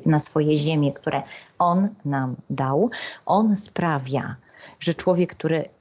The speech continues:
nie ma z nami nic wspólnego, pozwala nam wrócić, co więcej, oddaje nam naczynia ze świątyni, w związku z czym jakby podprogowo, y, dociera do nas informacja,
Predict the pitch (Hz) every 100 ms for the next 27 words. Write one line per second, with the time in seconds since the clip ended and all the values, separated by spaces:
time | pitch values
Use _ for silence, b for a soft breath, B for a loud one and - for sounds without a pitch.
0 | - 151 151 143 143 143 139 139 139 135
1 | - - 135 139 123 117 - - - _
2 | - 156 139 139 151 147 139 135 127 -
3 | - 147 151 147 - - - 143 143 147
4 | 151 147 143 143 - 147 139 139 139 -
5 | 139 127 131 131 143 254 - B B B
6 | - 156 160 165 - 175 - 185 180 -
7 | 160 165 160 151 160 160 156 - - 180
8 | - 190 185 202 175 135 127 - - B
9 | B B - 156 151 170 - 185 180 170
10 | 165 160 165 156 165 151 147 139 - -
11 | 143 156